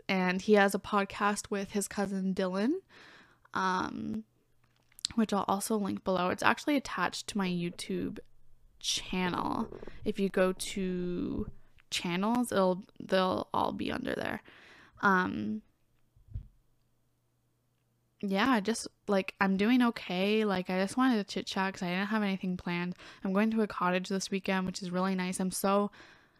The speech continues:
I'm so happy things are clearing up with covid, and, like,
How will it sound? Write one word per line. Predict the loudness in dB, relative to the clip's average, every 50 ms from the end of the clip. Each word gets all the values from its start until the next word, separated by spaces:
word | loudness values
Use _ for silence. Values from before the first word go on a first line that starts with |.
| _
I'm | 0 4 4 4 4
so | 4 4 6 6 6
happy | 6 4 2 0 0 2 2 2 2
things | 2 0 0 0 0 0
are | 0 -2
clearing | -2 -4 -4 -2 0 0 2 2 2 0 0 0
up | -2 -2 -4 -2 -4
with | -4 -4
covid, | -4 -2 -2 0 0 2 2 2 2 0 0 -2
and, | -2 -2 -2
like, | -2 -4 -6 -8 -14